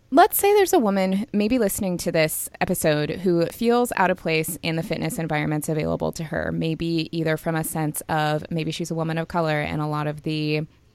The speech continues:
spaces around her are predominantly white, or maybe from an ability standpoint or even, like, a body type standpoint, just feels kind of different from a lot of the other people in what's available to her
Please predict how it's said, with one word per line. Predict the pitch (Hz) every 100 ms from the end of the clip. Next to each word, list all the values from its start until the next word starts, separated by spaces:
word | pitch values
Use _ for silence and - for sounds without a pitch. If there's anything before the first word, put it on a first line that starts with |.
| _ _ _ _ - 262
spaces | - 175 165 170
around | 170 160 160
her | 170
are | 160 156
predominantly | 170 160 151 - 160
white, | 160 156 143 156 -
or | 156 156 151
maybe | 160 156 160
from | - 160
an | 156 151 156
ability | 185 208 226 185 160
standpoint | - 160 156 - - 151 -
or | 165 156 156
even, | 170 160 170
like, | 170 175
a | 208
body | 202 233 214
type | 165 -
standpoint, | - 151 151 165 156
just | - 196 -
feels | 175 160 160 156 - - -
kind | - 359
of |
different | 190 170 160 151 -
from | - 170 160 156 156 160 - -
a | 175
lot | 170 160
of | 156
the | 170
other | 165 160
people | - 160 - 147 147
in | 160 147
what's | 151 - - -
available | 170 156 147 156 156 -
to | 160
her | - 82 -